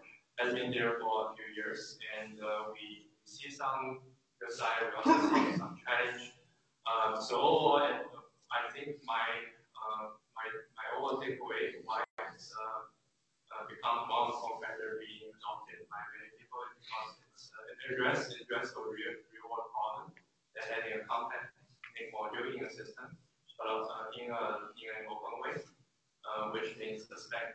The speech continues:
is like, uh, is, uh, and, uh, the system side can develop something and, uh, um, and, but, uh, the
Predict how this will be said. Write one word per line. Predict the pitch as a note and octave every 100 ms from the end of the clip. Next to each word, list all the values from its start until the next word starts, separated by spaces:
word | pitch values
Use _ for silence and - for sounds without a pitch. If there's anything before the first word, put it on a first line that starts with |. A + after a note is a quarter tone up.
| -
is | - -
like, | - - _
uh, | - C6+ C6+ - -
is, | - _
uh, | - - - - - - - -
and, | - - - -
uh, | - - _ _
the | _ - - -
system | - - - - _ _
side | - - -
can | - - - - - _
develop | - - -
something | - C6+ C6+ -
and, | _ _ - - _ _ _ -
uh, | - - - - - _ _ _ _ A#2
um, | A#2 A2+ G#2+ - - - C3 C3
and, | C3 B2+
but, | C3+ C#3 - - - B2+
uh, | B2+ B2+ B2 - -
the | -